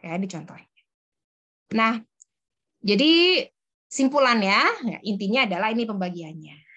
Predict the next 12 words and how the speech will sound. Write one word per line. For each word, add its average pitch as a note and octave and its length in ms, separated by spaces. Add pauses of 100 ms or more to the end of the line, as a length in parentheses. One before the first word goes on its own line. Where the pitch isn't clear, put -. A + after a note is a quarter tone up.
(160)
Ya, G3+ 240
ada F#3 240
P - 80
C, D4 400 (560)
mobile G3+ 320
computer F#3 480
and F3+ 160
device, B3+ 880
kemudian F#3 480
game F#3 240
konsol, D4 640
server, C#4+ 640